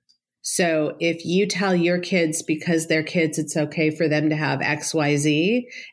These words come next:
and then you sit there with steamed broccoli and, um, four ounces of chicken breast, you're teaching them the steamed broccoli and four ounces of chicken breast.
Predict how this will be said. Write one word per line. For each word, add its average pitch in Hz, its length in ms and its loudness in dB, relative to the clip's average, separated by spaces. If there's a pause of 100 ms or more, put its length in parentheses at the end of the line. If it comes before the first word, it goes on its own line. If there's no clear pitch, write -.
and 165 160 2
then 156 180 4
you 160 140 4
sit 160 320 -2
there 139 360 0
with 143 300 0 (420)
steamed 165 540 2
broccoli 147 840 0
and, 143 460 2 (100)
um, 139 320 -2
four 147 260 -2
ounces 147 420 -2
of 139 120 -4
chicken 180 360 0
breast, 208 600 -2 (400)
you're 160 220 0
teaching 190 600 2
them 147 360 2
the 147 100 -2
steamed 156 380 0
broccoli 147 420 -2
and 147 160 -4
four 147 140 -2
ounces 143 480 -2
of - 80 -10
chicken 175 340 -2
breast. 214 540 -2